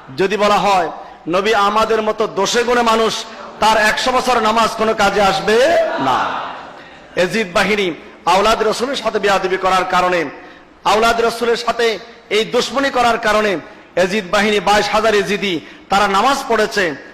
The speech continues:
তারা কোরআন তেলাওয়াত করেছে, তাদের সেই কোরআন তেলাওয়াত কোনো কাজে আসবে না। অনুরূপভাবে আজকে যারা বাহাত্তর দল জাহান্নামী ফেরকা আমাদের দেশের মধ্যে লাখ লাখ মসজিদ নির্মাণ করে নামাজ পড়ছে,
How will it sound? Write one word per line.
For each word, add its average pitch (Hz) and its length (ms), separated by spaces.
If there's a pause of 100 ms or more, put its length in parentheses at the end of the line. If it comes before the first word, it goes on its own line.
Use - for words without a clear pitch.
(120)
তারা 196 160
কোরআন 262 420
তেলাওয়াত 302 360
করেছে, 202 440 (280)
তাদের 202 340
সেই 190 260
কোরআন 196 300
তেলাওয়াত 185 320
কোনো 180 200
কাজে 175 300
আসবে 196 800
না। 214 120 (560)
অনুরূপভাবে 202 760 (300)
আজকে 190 320
যারা 208 180
বাহাত্তর 208 540
দল 196 240
জাহান্নামী 220 520
ফেরকা 202 480 (300)
আমাদের 202 400
দেশের 208 280
মধ্যে 196 400 (380)
লাখ 196 400
লাখ 208 240
মসজিদ 196 380
নির্মাণ 202 320
করে 196 200
নামাজ 185 320
পড়ছে, 170 440